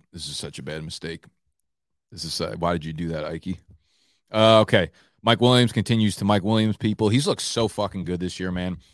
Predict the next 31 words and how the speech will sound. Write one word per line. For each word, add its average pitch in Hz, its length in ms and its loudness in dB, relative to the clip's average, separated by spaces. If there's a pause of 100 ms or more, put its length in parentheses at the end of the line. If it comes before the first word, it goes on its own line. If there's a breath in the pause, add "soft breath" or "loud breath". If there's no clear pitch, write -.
(220 soft breath)
And 123 200 0
I'd 127 120 0
like - 160 0
to 131 80 -10
say, 143 180 0
you 127 80 0
know, 117 120 -2
when 107 100 -4
Keenan 120 260 -6
gets 104 140 -4
back, 107 260 -2
Mike 101 220 -6
Williams 98 320 -4
goes 95 160 -6
back 98 180 -4
down 101 220 -4
to 92 80 -6
earth. 127 340 -2
But 107 140 -2
I 92 80 -2
feel 131 220 -2
like 123 200 0
this 101 180 -6
offense 104 360 -4
is 85 80 -14
so 98 420 -4 (420 soft breath)
condensed 95 460 -6
to - 80 -12
just 87 220 -8
Mike 98 200 -4
Williams, 95 560 -4